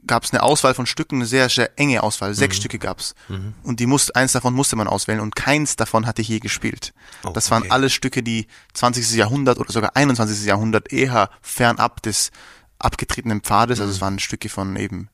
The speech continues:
Speaker 1: Benjamin Britten,
Speaker 2: Mhm.
Speaker 1: Lutoslawski,
Speaker 2: Mhm.
Speaker 1: Prokofjew oder irgendwelche finnische Komponisten. Also Sachen, die man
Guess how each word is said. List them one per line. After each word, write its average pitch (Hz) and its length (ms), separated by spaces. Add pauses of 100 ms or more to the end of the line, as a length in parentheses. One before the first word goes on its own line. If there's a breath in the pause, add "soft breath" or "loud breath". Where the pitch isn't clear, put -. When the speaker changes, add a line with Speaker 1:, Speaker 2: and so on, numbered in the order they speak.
Speaker 1:
Benjamin 104 360
Britten, 110 400
Speaker 2:
Mhm. 101 200
Speaker 1:
Lutoslawski, 113 720
Speaker 2:
Mhm. 95 240 (140)
Speaker 1:
Prokofjew 117 560 (560 loud breath)
oder 113 300
irgendwelche 110 260
finnische 127 380
Komponisten. 113 640 (420 loud breath)
Also 113 160
Sachen, 120 340
die 117 120
man 104 280